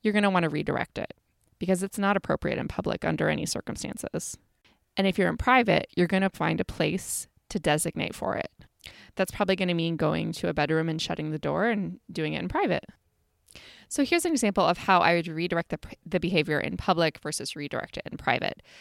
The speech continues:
So if I had a kid who was touching their genitals in public, I would hand them a toy, or I would take their hand and walk with them to see something new and exciting. I would try to occupy their hands so their hands couldn't be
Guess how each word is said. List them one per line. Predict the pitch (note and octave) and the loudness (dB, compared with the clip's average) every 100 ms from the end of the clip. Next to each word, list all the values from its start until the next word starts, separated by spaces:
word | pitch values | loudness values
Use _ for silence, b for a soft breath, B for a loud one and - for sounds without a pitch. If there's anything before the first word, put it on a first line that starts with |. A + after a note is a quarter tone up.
| B B | B B
So | - G3+ F3+ E3+ | 0 4 6 6
if | F3 | 2
I | F3 | -2
had | F#3 F3+ | -2 -2
a | G3+ | -2
kid | - E3 E3+ | -2 -2 0
who | F3+ D#3+ D#3 D3+ - | -2 0 0 -2 -4
was | D#3 D3+ D3+ D#3+ - _ - | -2 0 0 -4 -8 _ -6
touching | F#3+ - F3 | -2 -2 -2
their | E3 | -2
genitals | D#3 D3 C#3+ - A#2+ D#3+ - | 0 0 -2 -2 -2 -2 -4
in | D#3+ D3 D#3 | -4 -4 -4
public, | - E3+ - - - - B B B | -4 -4 -4 -8 -14 -20 B B B
I | E3 E3 | 2 2
would | D#3 D#3 | 2 -2
hand | - G#3+ G#3+ | -4 -4 -2
them | G#3 | -2
a | G3+ | -2
toy, | - D3 E3 E3 - | 0 0 0 -2 -2
or | |
I | E3+ E3 | -2 -2
would | E3 | -4
take | G#3+ - | -6 -6
their | G3 | -6
hand | F#3 D#3+ D#3 | -4 -4 -6
and | - D#3+ | -6 -6
walk | D#3 - | -8 -6
with | E3+ - | -8 -6
them | C#3+ | -6
to | F#3 - | -6 -8
see | - C#3+ | -8 -6
something | - E3 D#3+ D#3 | -8 -6 -8 -6
new | D#3 - | -8 -8
and | - | -10
exciting. | - - G3 F3 E3 - B B B | -6 0 0 0 -2 -8 B B B
I | E3+ E3+ D#3+ | 0 0 0
would | D#3 D#3+ - - | -2 -2 -4 -8
try | - A3+ | 2 4
to | C4 - | 4 4
occupy | E3 F3+ - - E3 D3+ | 2 2 -2 -2 2 2
their | C#3+ D3 | 0 -2
hands | - E3+ D3 E3 A3 - - | -4 -2 0 0 -2 -4 -6
so | - E3 | -2 0
their | D3+ | 0
hands | F3 D#3 D#3 - | -2 -4 -4 -6
couldn't | - F3 D#3+ - B B B D3 | -6 -6 -6 -10 B B B -4
be | E3 D#3 D3 C#3+ | 0 2 0 -2